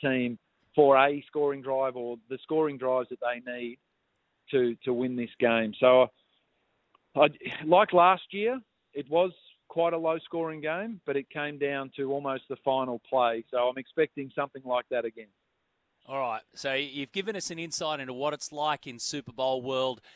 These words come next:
Speaker 2: Give us one insight then for our listeners who'll be tuning in on Monday. It's extraordinary radio, by the way, mate, and we're not just saying that because it's here and it, because it's you guys. It's fantastic. So Jared leading the call. You'll have Larry Fitzgerald Senior alongside you as well. So give me a little insight into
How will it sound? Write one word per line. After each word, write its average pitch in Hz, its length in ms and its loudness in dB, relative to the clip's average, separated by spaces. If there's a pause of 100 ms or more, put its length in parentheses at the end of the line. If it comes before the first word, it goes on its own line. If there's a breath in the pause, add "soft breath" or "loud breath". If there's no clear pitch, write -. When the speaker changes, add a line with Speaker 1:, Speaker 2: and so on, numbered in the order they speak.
(340 soft breath)
Speaker 2:
Give 165 160 -4
us 180 160 -8
one 165 180 -6
insight 147 520 -6
then 131 200 -6
for 135 160 -14
our 123 120 -6
listeners 127 480 -10
who'll 131 80 -10
be 123 100 -12
tuning 151 360 -8
in 131 100 -8
on 120 160 -8
Monday. 123 540 -4 (360 soft breath)
It's - 160 -10
extraordinary 170 560 -2
radio, 117 380 0
by 107 180 -4
the 104 80 -8
way, 110 160 -2
mate, 110 240 -4 (100)
and 127 120 -12
we're 131 80 -8
not 143 160 -6
just 127 180 -10
saying 123 220 -6
that 123 120 -8
because 123 280 -12
it's 117 140 -16
here 135 200 -4
and 117 80 -8
it, 113 160 -12
because 139 300 -14
it's 120 180 -16
you 131 100 -8
guys. 120 300 -4
It's - 160 -12
fantastic. 131 720 -8
So 123 160 -8
Jared 151 400 -2 (400 soft breath)
leading 147 300 -6
the 123 80 -12
call. 151 320 -4
You'll 127 100 -6
have 127 180 -4
Larry 143 260 0
Fitzgerald 127 580 -8
Senior 139 340 -8
alongside 131 560 -6
you 123 80 -6
as 117 140 -10
well. 131 140 -4
So 139 140 -6
give 170 200 -8
me 185 180 -4
a 160 60 -4
little 170 240 -6
insight 143 480 -4
into 131 500 -6